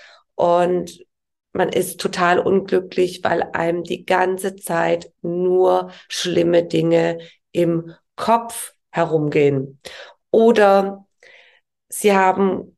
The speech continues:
ganz große Angst, bestimmte Menschen immer wieder zu treffen, wie zum Beispiel die Schwiegereltern, obwohl die Schwiegereltern sehr freundlich sind und sie wissen aber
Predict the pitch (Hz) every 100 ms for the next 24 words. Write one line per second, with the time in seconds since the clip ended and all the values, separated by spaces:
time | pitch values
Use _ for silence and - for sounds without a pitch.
0 | - 233 262 254 - 214 208 - - 190
1 | 190 - 185 - 202 202 220 254 285 -
2 | - 190 180 165 160 - 156 - - -
3 | 139 - _ _ _ _ - 196 208 196
4 | 180 170 165 165 165 - - 160 156 156
5 | 156 _ - 208 247 269 269 202 254 156
6 | 151 143 - 160 160 127 127 - - 165
7 | 165 - - 160 160 165 165 - 190 180
8 | 185 202 240 240 220 - 170 160 156 -
9 | _ 165 165 165 165 180 180 196 - 170
10 | 170 180 180